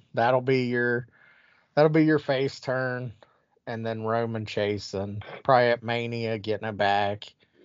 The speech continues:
And Brock is like, "Thank you for ten million dollars for fucking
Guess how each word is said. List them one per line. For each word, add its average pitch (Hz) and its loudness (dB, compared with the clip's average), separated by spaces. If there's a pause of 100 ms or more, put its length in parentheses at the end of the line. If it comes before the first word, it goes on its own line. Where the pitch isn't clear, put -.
(800)
And 101 -6
Brock 107 4 (1080)
is 107 -4
like, 104 0
"Thank 110 -2
you 110 -2
for 104 -2 (580)
ten 123 4
million 117 0
dollars 107 4
for 113 -2
fucking 104 -4